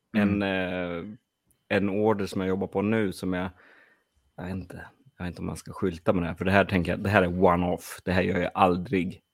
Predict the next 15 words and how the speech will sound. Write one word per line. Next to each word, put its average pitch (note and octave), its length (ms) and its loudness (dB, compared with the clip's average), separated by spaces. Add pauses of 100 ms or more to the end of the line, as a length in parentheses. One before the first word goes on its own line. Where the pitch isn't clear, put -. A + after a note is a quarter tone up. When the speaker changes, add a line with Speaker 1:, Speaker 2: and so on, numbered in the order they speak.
(120)
Speaker 2:
mer F#2+ 220 0
igen. - 300 -8 (760)
Och F#2 60 2
det G2+ 80 8
är A2+ 80 10
ju G2 440 6
ett F#2 120 -6
va-, G#2 300 6
litet A#2+ 240 4 (120)
vapen A#2 640 8
som A#2 200 2
någon G#2+ 300 4
har G2+ 80 2
beställt. G2 600 -2 (560)
Speaker 1:
Ja. A#2+ 440 2